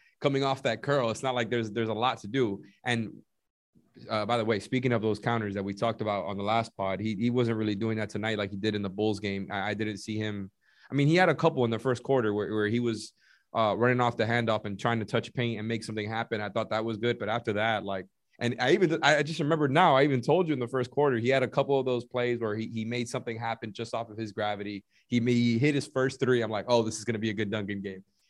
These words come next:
And I might have just jinxed it because ever since that point in the game, he, it just completely went downhill.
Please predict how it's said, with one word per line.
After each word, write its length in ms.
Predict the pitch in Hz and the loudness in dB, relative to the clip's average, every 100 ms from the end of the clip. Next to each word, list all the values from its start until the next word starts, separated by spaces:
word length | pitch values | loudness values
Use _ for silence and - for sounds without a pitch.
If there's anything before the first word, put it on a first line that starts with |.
| - | -4
And 100 | 120 | 0
I 80 | |
might 160 | 131 151 | 2 2
have 100 | 135 | 0
just 200 | 120 117 | -4 -2
jinxed 260 | 113 117 107 | -2 0 -2
it 80 | |
because 320 | 95 98 107 101 | -2 -2 -2 0
ever 240 | 123 131 | 0 0
since 380 | - 123 - - - _ | 0 -4 -4 -14 -20 _
that 240 | 120 120 - | 2 2 4
point 220 | 123 117 | 2 2
in 40 | |
the 80 | 110 | 0
game, 360 | 101 110 107 104 | -2 -2 -2 -2
he, 160 | 110 | -4
it 180 | 110 107 | -4 -6
just 240 | 110 104 | -6 -10
completely 400 | - 101 120 117 | -10 -4 0 2
went 220 | 110 110 104 | 0 0 -2
downhill. 540 | 101 101 98 92 90 | -2 -2 -6 -8 -10